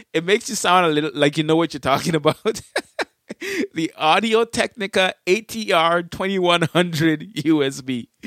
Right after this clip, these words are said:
Oh, man. That's the name of the microphone that I recommend. It, you can find it on Amazon, um, relatively affordable, um, but it has the U S B, which is good, especially when you're just getting started, and it has the ability, if you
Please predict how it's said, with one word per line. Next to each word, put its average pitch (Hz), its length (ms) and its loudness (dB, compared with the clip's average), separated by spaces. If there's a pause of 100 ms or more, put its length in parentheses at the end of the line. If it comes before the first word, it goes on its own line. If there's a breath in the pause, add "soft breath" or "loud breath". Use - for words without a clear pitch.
(440 loud breath)
Oh, 135 260 -2
man. 123 340 -10 (300 loud breath)
That's 175 300 2
the 208 80 -2
name 190 160 4
of 175 100 2
the 170 80 0
microphone 151 480 2
that 135 160 2
I 131 120 4
recommend. 123 540 0
It, 127 140 2
you 139 120 0
can 165 120 0
find 123 300 -2
it 123 60 -2
on 110 120 -2
Amazon, 117 760 -4 (320 loud breath)
um, 107 540 0
relatively 135 600 2
affordable, 123 720 2 (200 loud breath)
um, 110 340 2
but 117 180 2
it 110 100 0
has 135 280 0
the 123 80 -2
U 120 280 4
S 113 160 -2
B, 147 240 0
which 123 260 -2
is 117 100 -10
good, 139 480 2
especially 131 400 -2
when 123 120 0
you're 117 80 -4
just 113 200 -4
getting 107 220 0
started, 165 500 2
and 110 140 -4
it 98 40 -6
has 117 260 -2
the - 140 -4
ability, 131 520 0
if - 160 -6
you 127 160 -2